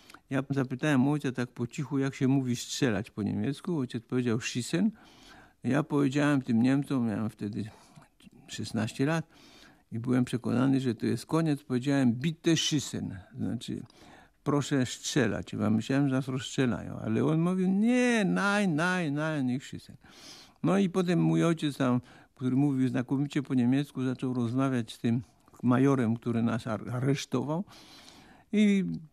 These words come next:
to był jakiś całkowicie normalny facet, nie był Nazi. Powiedział ojcu: „Niech pan uważa, my jesteśmy Wehrmacht, ja pana wypuszczę i te całe towarzystwo, ale niech pan uważa, bo za nami idzie Gestapo i sytuacja będzie dużo trudniejsza”.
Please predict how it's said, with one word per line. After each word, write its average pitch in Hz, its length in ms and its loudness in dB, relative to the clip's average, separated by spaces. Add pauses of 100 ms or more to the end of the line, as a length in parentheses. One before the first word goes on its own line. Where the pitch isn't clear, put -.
(140)
to 175 160 2
był 165 140 2
jakiś 139 380 -2
całkowicie 135 640 0
normalny 135 520 4
facet, 135 440 -2
nie 135 180 4
był 123 220 0
Nazi. 123 580 2 (600)
Powiedział 143 480 2
ojcu: 151 240 0
„Niech 139 260 2
pan 135 260 2
uważa, 131 480 0 (180)
my 143 180 4
jesteśmy 139 560 0
Wehrmacht, 127 580 -2
ja 131 160 -2
pana 120 340 -2
wypuszczę 127 580 -4
i 113 40 0
te 110 140 -6
całe 120 280 -2
towarzystwo, 117 680 -2 (640)
ale 151 540 4 (240)
niech 151 180 2
pan 147 220 0
uważa, 151 360 0
bo 143 180 0
za 139 120 4
nami 151 320 2
idzie 139 200 0
Gestapo 131 640 -2
i 143 80 -2
sytuacja 131 580 -4
będzie 123 260 -4
dużo 123 280 -4
trudniejsza”. 113 680 -6